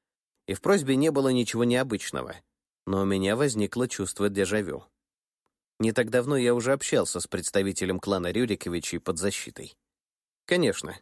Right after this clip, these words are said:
согласился я, возводя вокруг нас барьер, не пропускающий звуков наружу. «Можете говорить открыто, Иван Михайлович».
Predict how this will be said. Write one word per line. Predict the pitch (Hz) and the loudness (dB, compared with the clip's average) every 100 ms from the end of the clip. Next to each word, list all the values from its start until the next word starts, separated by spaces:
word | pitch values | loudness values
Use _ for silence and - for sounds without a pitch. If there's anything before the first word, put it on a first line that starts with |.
| - | -8
согласился | - 110 113 104 110 101 101 | -2 2 2 2 0 0 0
я, | 117 | 2
возводя | 123 101 101 101 95 | 2 0 0 2 0
вокруг | 95 92 - | 0 -2 0
нас | 101 87 | 0 0
барьер, | 95 92 120 - _ _ | 0 2 0 -2 _ _
не | 113 107 | -2 -2
пропускающий | 101 92 - 110 104 - | -2 -4 0 0 2 -2
звуков | 98 90 82 - | -4 -4 -8 -4
наружу. | 95 82 - 85 - _ _ _ _ _ _ _ _ _ _ | -2 -2 -6 -12 -18 _ _ _ _ _ _ _ _ _ _
«Можете | - 175 135 107 | 0 2 0 0
говорить | 113 117 107 | 2 2 2
открыто, | 110 - 147 110 | -2 0 0 2
Иван | 95 87 | 0 0
Михайлович». | 85 78 69 - - | -2 -4 -4 -6 -10